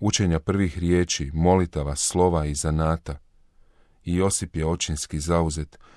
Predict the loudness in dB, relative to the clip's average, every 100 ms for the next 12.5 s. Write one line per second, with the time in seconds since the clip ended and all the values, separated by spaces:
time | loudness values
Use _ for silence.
0 | -20 -8 -4 0 2 2 2 -2 0 0
1 | 0 0 -2 -4 _ _ -16 -6 -4 -2
2 | 0 4 6 6 4 0 -4 -4 -4 -4
3 | -2 -4 -2 -2 -2 -6 -4 -2 0 0
4 | -2 -4 -4 -2 -2 -2 -4 -8 -20 _
5 | _ _ _ _ _ _ 0 2 4 2
6 | 2 4 4 4 2 -2 -4 -4 -6 -8
7 | -20 _ -4 -2 -2 0 4 4 2 2
8 | 2 2 0 0 0 2 2 2 -2 -4
9 | -4 -4 -4 0 0 0 -2 -2 -2 -4
10 | -16 -16 0 0 2 -2 -2 2 2 2
11 | -2 -2 -2 -6 -8 -6 -6 -4 -4 -4
12 | -4 -4 -4 -6